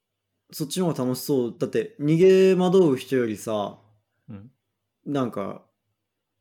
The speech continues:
Speaker 1: 超人的な力で、そいつら追い詰める方が楽しそうじゃん。
Speaker 2: うーん、まあ、そうだね。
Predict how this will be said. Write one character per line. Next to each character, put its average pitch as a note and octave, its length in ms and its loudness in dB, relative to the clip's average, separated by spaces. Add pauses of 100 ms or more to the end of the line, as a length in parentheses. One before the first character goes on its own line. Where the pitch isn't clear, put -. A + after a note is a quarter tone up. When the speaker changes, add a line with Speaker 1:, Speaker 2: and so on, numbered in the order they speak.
(140)
Speaker 1:
超 D3 300 2
人 D3 220 0
的 C#3 200 -2
な C#3+ 140 0
力 C#3+ 340 0
で、 G#2+ 400 -2 (560)
そ - 200 -2
い C3+ 60 0
つ D3 120 0
ら B2+ 80 2
追 A#2+ 120 2
い - 40 -2
詰 C3 180 -4
め A#2+ 60 0
る A2 60 -4
方 G#2 160 -6
が G2+ 80 -6
楽 C3 240 -6
し C3+ 60 -10
そ C3 180 -2
う A2 40 -2
じ G2+ 100 -10
ゃ G2 40 -10
ん。 - 160 -18 (840)
Speaker 2:
う A2+ 40 -20
ー - 20 -16
ん、 G#2 840 -12
ま G#2 180 -4
あ、 F#2+ 40 -10
そ B2 200 -8
う - 20 -6
だ F#2+ 120 -10
ね。 G2 260 -12